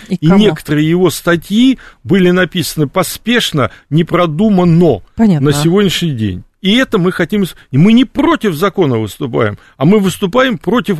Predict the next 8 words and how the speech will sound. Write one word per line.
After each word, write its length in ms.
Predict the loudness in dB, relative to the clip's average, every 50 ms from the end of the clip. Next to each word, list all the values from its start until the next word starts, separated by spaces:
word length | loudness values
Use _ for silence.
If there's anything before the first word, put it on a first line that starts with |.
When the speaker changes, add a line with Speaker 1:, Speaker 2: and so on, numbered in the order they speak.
| -6 _
Speaker 2:
отдельных 760 | -2 0 0 0 -2 -4 -2 0 0 2 2 2 0 0 0
его 180 | 0 2 2 2
положений 840 | 0 0 0 2 2 0 -2 -2 -2 -2 0 2 2 0 0 -2 -4 -10 -20 _ _
и 200 | 0 0 0 0
предложений, 1080 | 0 _ 0 2 2 2 0 0 0 0 0 0 0 -2 -2 -2 -2 -4 -8 -10 -12 -16 _ _ -4
Speaker 1:
Мгм. 100 | -2 0
Speaker 2:
которые, 520 | 2 2 2 2 2 2 2 2 0 -2 -2
если, 640 | -4 -2 0 0 0 0 0 -2 -4 -2 -2 -4